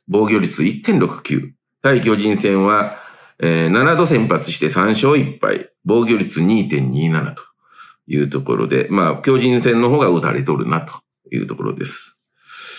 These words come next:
才木の場合はね、えー、直近では九月の十四日、あー、ちょっともう間が空いてますけど、おー、広島戦で六回を投げて、えー、失点が三で勝ち負けつかず。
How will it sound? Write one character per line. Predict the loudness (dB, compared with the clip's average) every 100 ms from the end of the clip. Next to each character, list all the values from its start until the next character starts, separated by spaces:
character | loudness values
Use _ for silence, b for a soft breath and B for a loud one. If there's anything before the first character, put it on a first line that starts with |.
| B B B B
才 | -4 0 2
木 | 2
の | 2 4
場 | 2
合 | 2
は | 2
ね、 | 2 2 0 -2
え | 0 0
ー、 | 0
直 | -2 0
近 | 0 2
で | 4
は | 2 2
九 | 2
月 | 2 2
の | 2 2
十 | 2 4
四 | 2 0
日、 | -2 -2 -2 -8 _
あ | -2 0 -2 -2
ー、 |
ち | -4
ょ |
っ | 0
と | 0
も | 2 2
う |
間 | 2 0
が |
空 | 2 0
い | 0
て | 0
ま | 0
す | -2
け | -2
ど、 | 0
お | -2 -6 -6 -4 -6 -6 -10 -12 -16 -16
ー、 |
広 | -2 0 2
島 | 0
戦 | 2 2 2
で | 4
六 | 2 0 0
回 | 2 2
を | 2
投 | 2
げ | 0
て、 | 2 0 0 B B B B B B
え | 0 2 2 0 -2 -4 -6 -6 -8 -8 -8 -8 -10 -10 -8
ー、 |
失 | -8 -10 _
点 | 0 2 2
が | 2
三 | 2 0 2
で | 2 2 -2 -4
勝 | -4 0
ち | 0
負 | 2 2
け | 0 -2
つ | -4
か | -2 -2
ず。 | -2 -10